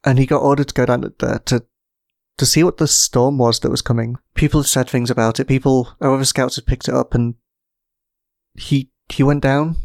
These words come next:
I think there were three or four of them he was with, and they got caught up in it. He was the only one that came back. And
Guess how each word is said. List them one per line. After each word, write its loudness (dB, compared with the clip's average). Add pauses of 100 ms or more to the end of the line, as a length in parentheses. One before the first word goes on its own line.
(280)
I 0
think 2
there 4
were 2
three 0
or 2
four 2
of -4
them 2
he 4
was 4
with, 0 (120)
and -2 (760)
they 2
got -2
caught 0
up 0
in -4
it. -10 (1600)
He 4
was 4
the 4
only 4
one 4
that -4
came 2
back. -6 (1800)
And 4